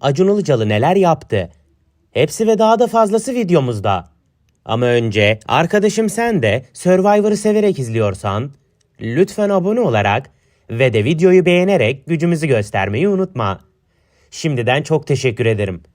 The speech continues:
Bildiğimiz gibi Survivor'da bu sezon bir çılgın Sedat esanteleri var. Çünkü bu yaşına rağmen gerçekten çok dayanıklı.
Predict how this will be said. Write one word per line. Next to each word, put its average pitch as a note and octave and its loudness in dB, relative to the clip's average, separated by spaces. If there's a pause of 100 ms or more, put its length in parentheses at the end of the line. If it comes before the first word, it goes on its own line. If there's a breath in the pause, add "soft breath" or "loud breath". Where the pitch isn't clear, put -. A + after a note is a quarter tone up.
(720)
Bildiğimiz F3 2
gibi A2 0
Survivor'da G3 0
bu G#3 -2
sezon B2 -2
bir F#3+ -4
çılgın G3 -4
Sedat A2 -4
esanteleri A#2 -4
var. A#2 0 (1000 soft breath)
Çünkü C#3 -2
bu A3 0
yaşına G#3 2
rağmen A2+ 2
gerçekten F3 0
çok F#3+ 0
dayanıklı. G#2 0